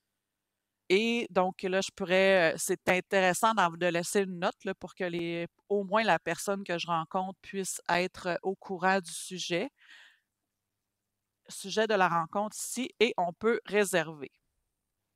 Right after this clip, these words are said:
À ce moment-là, ce qui est intéressant, c'est que la personne a réservé. Euh, vous avez pas de suivi à faire, ça va se placer dans votre calendrier. Vous allez recevoir une notification, mais ça va directement dans votre calendrier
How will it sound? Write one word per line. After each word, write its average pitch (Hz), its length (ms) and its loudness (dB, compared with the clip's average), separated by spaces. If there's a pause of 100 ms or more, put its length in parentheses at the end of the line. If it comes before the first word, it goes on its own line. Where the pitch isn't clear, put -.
(480)
À 170 80 -8
ce - 140 -8
moment-là, 233 420 8
ce - 80 -2
qui 220 80 -8
est - 120 -6
intéressant, 202 800 2
c'est 202 160 -6
que - 100 -4
la 170 80 4
personne 208 520 0
a 175 140 4
réservé. 180 720 4 (500)
Euh, 165 100 2
vous 165 140 0
avez 175 220 4
pas 233 200 -4
de 220 160 2
suivi 196 480 -4
à 190 120 6
faire, 208 600 4
ça 185 160 2
va 175 140 -4
se - 160 -2 (120)
placer 208 560 0
dans 175 360 2
votre 190 500 2
calendrier. 185 720 0 (400)
Vous - 80 0
allez 160 120 0
recevoir 175 540 0
une 185 100 -4
notification, 175 640 0
mais 208 100 -8
ça 170 160 -2
va 165 120 -4
directement 196 560 -2
dans 185 160 0
votre 170 160 -6
calendrier 175 480 0